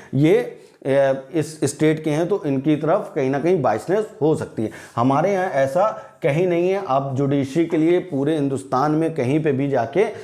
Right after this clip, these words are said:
एग्जाम दे सकते हैं, आपसे कोई नहीं पूछेगा कि आप कहाँ के हैं। आप देखते हैं आईएएस, पीसीएस के एग्जाम होते हैं, पूरे भारत से लोग पार्टिसिपेट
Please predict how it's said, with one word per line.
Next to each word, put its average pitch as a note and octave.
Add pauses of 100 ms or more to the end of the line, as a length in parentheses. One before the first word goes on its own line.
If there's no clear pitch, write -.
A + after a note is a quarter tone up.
(160)
एग्जाम C#3
दे D#3+
सकते D3+
हैं, F#3
आपसे C#3
कोई D3+
नहीं D#3
पूछेगा C#3+
कि C3+
आप A#2+
कहाँ B2
के F3+ (340)
हैं। F#2+ (240)
आप B2+
देखते C#3
हैं E3+
आईएएस, C#3+
पीसीएस D3+
के D#3
एग्जाम C3+
होते B2+
हैं, E3
पूरे C#3
भारत A#2+
से C#3+
लोग D#3+
पार्टिसिपेट F#3